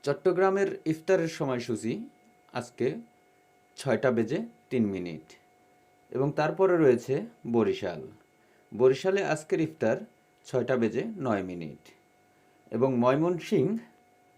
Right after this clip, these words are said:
আজকের ইফতার হলো ছয়টা বেজে আট মিনিট।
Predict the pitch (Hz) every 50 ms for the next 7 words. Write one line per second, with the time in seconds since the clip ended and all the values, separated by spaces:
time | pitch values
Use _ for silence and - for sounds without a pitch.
0 | _ _ _ _ _ _ _ _ - - 139 135 - - 175 170 165 160 160 -
1 | 185 143 123 120 110 120 180 233 - - _ _ _ _ _ _ - - 120 107
2 | - 131 117 117 113 110 104 - - - - 107 101 95 - 92 92 90 80 71
3 | 65 -